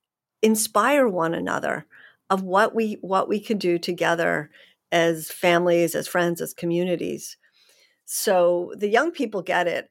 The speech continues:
A lot, a lot of them do it, but, you know, it's, it's a matter of us really looking at our habits. And, um, you know, it's, it's not fair what we've done.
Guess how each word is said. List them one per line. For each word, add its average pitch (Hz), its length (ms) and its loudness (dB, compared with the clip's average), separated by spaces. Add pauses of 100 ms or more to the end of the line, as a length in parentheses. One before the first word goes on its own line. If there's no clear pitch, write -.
A 175 100 -2
lot, 175 320 -2
a 180 80 0
lot 175 260 0
of 175 140 -4
them 165 380 -4 (100)
do 175 200 0
it, 160 140 0
but, 160 300 0
you 180 140 -6
know, 165 160 0
it's, 175 260 -4
it's 196 200 0
a 196 60 0
matter 190 520 0 (100)
of 170 380 -2
us 175 340 0
really 180 260 0
looking 170 360 -4
at 165 100 -2
our 165 140 -2
habits. 160 680 -4 (540)
And, 165 640 0 (180)
um, 165 460 -4 (200)
you 208 100 0
know, 202 100 2
it's, 214 300 -2
it's 226 140 2
not 240 280 2
fair 220 480 2
what 165 240 0
we've 180 240 -8
done. 170 560 -6